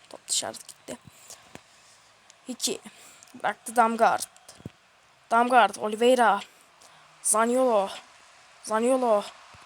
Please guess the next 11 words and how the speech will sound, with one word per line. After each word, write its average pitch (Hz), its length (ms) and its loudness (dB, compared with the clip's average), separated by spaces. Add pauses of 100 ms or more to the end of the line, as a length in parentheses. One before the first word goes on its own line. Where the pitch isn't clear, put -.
(120)
Mertens. 226 640 2 (720)
Mertens 233 460 2
Çıkıldao. 262 540 4
Çıkıldao. 269 540 4
Çıkıldao. 294 460 2
Çıkıldao 311 360 2
aldı 302 380 4
topu. 311 320 -4 (340)
Çıkıldao 359 760 6
kaptırdı. 247 720 0 (1500)
Damgard. 262 460 2